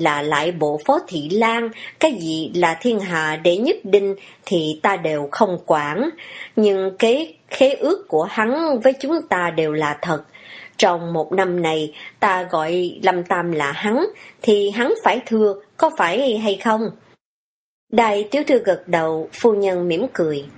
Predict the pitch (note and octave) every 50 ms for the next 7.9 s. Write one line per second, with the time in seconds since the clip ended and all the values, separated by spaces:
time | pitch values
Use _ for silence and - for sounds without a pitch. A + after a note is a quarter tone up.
0 | - - - F3+ F3 F3 F3+ G#3+ C4 - - - - - - - - - - -
1 | - - - - - - - - - - - - - F3 E3+ D#3+ D#3+ E3 D#3+ -
2 | - C4+ C#4 - - - G3 F#3+ F#3 F#3 F3+ F3 F3 F#3+ F#3+ F#3 - A#3+ C4 C#4
3 | C4 C4 C#4 D4+ C#4+ - - G#3+ G3 F3+ F3 F3 - - - - - _ - -
4 | F3+ E3+ E3+ F#3+ F3 F#3+ G3+ - C#4+ F4+ F#4 - - - A#3+ G3 F3+ F3 E3+ D3+
5 | C#3+ D3 - - G3 G3+ G3 G3+ G#3 F#3 - - - - - - - - A3+ G#3+
6 | G#3 G3 F#3+ F#3 F#3 F#3 F#3 F#3 - G#3+ G3 F#3 F3+ - F3+ - A3+ C#4+ C4+ -
7 | C4 A3+ G3+ G3 F#3+ F3+ F3 F3+ F3+ G#3 A3+ C#4 D#4 - A#3+ G#3 F#3+ F#3